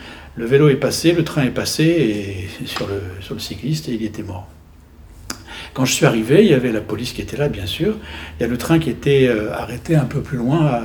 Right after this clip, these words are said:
cinquante mètres, il faisait nuit. Et, euh, depuis le, l'endroit où j'étais, je, je regardais ce que je pouvais faire comme photo, parce que nous, notre,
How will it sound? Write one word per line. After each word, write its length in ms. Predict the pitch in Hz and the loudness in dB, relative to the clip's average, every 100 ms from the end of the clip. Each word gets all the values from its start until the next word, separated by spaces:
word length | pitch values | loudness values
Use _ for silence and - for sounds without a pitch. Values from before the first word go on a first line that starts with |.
| 110 110 110 | -6 -10 -10
cinquante 460 | 101 117 107 113 - | -8 -8 -6 -6 0
mètres, 240 | 180 - 139 | 0 0 -8
il 160 | 131 127 | -6 -4
faisait 180 | 107 107 | -2 0
nuit. 260 | 123 226 - - - - - - - - - - | 0 -2 -6 -18 -18 -14 -12 -12 -12 -12 -16 -4
Et, 240 | 147 143 143 | 2 6 8
euh, 840 | 131 123 117 113 110 104 104 101 98 98 | 6 2 0 -2 -4 -4 -4 -6 -8 -2
depuis 320 | 151 151 185 | 0 0 2
le, 240 | 147 131 | 4 4
l'endroit 300 | 123 139 151 | 4 2 4
où 80 | 160 | 4
j'étais, 420 | - 135 202 226 | 4 4 6 8
je, 300 | 160 143 143 | 6 2 2
je 120 | 123 | 4
regardais 680 | 147 202 180 156 160 165 233 | 6 6 6 4 6 8 6
ce 200 | 226 - | 6 0
que 240 | 175 - 135 | -2 0 0
je 140 | 139 | 0
pouvais 480 | 120 - 226 160 139 | -6 -2 2 4 4
faire 300 | - 165 - | 4 2 2
comme 160 | 151 | -2
photo, 420 | 117 120 - 196 220 | -2 -4 -2 0 0
parce 160 | 214 | -2
que 120 | - 110 | -6 -2
nous, 240 | 127 139 | 0 0
notre, 480 | 120 - - 107 | -2 -4 -4 -4